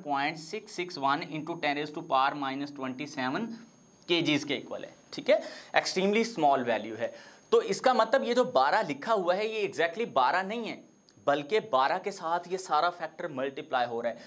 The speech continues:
तो ये ज़ीरो पॉइंट ज़ीरो ज़ीरो ज़ीरो ज़ीरो, पता नहीं कितनी zero आएंगी,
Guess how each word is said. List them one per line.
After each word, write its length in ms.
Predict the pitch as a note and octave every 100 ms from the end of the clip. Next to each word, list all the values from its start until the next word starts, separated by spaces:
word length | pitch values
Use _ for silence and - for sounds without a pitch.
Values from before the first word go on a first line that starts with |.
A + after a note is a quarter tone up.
| - -
तो 60 | F#3
ये 200 | F#3 G3+
ज़ीरो 400 | A#2 C#3 D#3+ F3+
पॉइंट 400 | F3+ E3+ E3 E3
ज़ीरो 320 | C3 E3+ E3+ D#3+
ज़ीरो 240 | D#3+ E3
ज़ीरो 220 | D#3 E3
ज़ीरो, 180 | D#3 E3
पता 280 | E3 E3+ F#3+
नहीं 100 | G3
कितनी 300 | F#3+ E3+ G#3+
zero 320 | D3+ E3 F3 D3+
आएंगी, 380 | C#3 D#3 F3